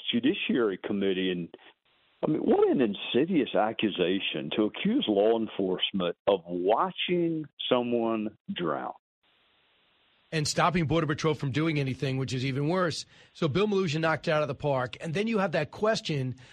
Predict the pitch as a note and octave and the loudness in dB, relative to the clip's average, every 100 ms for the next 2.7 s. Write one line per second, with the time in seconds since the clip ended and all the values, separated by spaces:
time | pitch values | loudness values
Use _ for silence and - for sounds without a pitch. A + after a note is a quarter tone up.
0 | - - A3+ G#3+ F#3+ E3 D#3+ F3 D3+ D3 | -6 0 2 2 0 0 2 2 0 -2
1 | F3 - - F3+ A3+ F3+ C3 C3+ A#2+ B2 | -2 -2 -2 0 2 0 -2 -4 -4 -4
2 | - C3 A#2+ G2 - D3+ C#3 | -4 -6 -6 -6 -2 0 -2